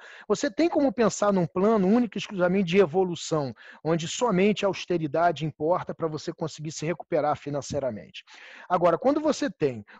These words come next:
um clube como o Vasco, com torcedores que são, na verdade, os seus clientes, porque pra que que o Vasco existe? Né? Qual é a finalidade do Vasco? É,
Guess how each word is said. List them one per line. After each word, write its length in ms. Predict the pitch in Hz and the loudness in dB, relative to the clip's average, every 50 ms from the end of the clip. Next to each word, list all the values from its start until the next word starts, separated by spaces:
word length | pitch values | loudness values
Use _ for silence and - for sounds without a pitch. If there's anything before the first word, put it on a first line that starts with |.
| _ - | _ 2
um 100 | 202 202 | 2 2
clube 360 | - - 240 277 320 359 330 | 2 2 2 4 4 4 2
como 320 | - 294 294 294 285 277 | 2 0 0 0 0 0
o 20 | 220 | 0
Vasco, 500 | 165 147 139 127 95 - - - - _ - - _ | 0 0 0 -2 -4 -8 -12 -18 -20 _ -20 -12 _
com 140 | - 202 202 | 2 2 2
torcedores 720 | - 262 262 - - 262 226 190 214 269 277 254 175 175 180 - _ | 4 2 2 2 4 4 4 4 4 2 2 0 0 -2 -4 -8 _
que 140 | - 208 185 | -4 -4 -4
são, 260 | - - - 277 339 | 0 2 4 4 6
na 100 | 349 311 | 6 6
verdade, 440 | 254 233 240 196 196 254 269 277 262 | 6 6 4 4 4 4 2 2 0
os 100 | 214 - | -4 -2
seus 220 | - 269 269 214 | -2 -2 -2 -2
clientes, 360 | - - 214 196 226 226 - - | -2 0 2 4 4 2 2 -2
porque 200 | - _ - 240 | -6 _ -6 -2
pra 180 | - 269 277 | 0 -2 -2
que 160 | - - 370 | 2 0 0
que 100 | 370 - | 2 4
o 60 | 370 269 | 2 2
Vasco 340 | 180 247 247 - - - | 2 2 0 0 -2 -2
existe? 460 | 240 185 127 117 123 101 - - - - _ _ _ _ _ _ _ _ _ _ - | -4 -6 -6 -8 -12 -14 -14 -16 -16 -18 _ _ _ _ _ _ _ _ _ _ -4
Né? 180 | 147 175 202 208 - - - - | -2 -2 -2 -2 -6 -12 -16 -2
Qual 140 | - 226 254 | 0 2 2
é 80 | 302 - | 4 2
a 80 | - | 0
finalidade 800 | - - 311 311 302 294 285 262 196 160 180 196 220 214 165 165 | 2 4 4 4 4 4 4 2 4 4 4 4 4 2 0 -2
do 140 | 165 156 147 | -6 -6 -6
Vasco? 420 | 120 135 120 98 - - - - | -6 -6 -6 -6 -8 -10 -8 -4
É, 240 | 190 196 196 226 302 | -2 0 0 0 -2